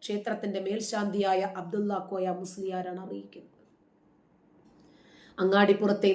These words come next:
നാണം കെട്ട ഹിന്ദു ജനതയോട് ഇപ്പോൾ ദാ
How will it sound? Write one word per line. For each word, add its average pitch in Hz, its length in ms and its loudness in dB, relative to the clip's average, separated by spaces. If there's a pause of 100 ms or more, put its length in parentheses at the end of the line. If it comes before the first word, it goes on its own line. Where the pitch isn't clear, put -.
(140)
നാണം 202 460 6
കെട്ട 190 200 2 (480)
ഹിന്ദു 202 440 2 (100)
ജനതയോട് 180 600 2 (1200)
ഇപ്പോൾ 269 260 8 (120)
ദാ 277 100 12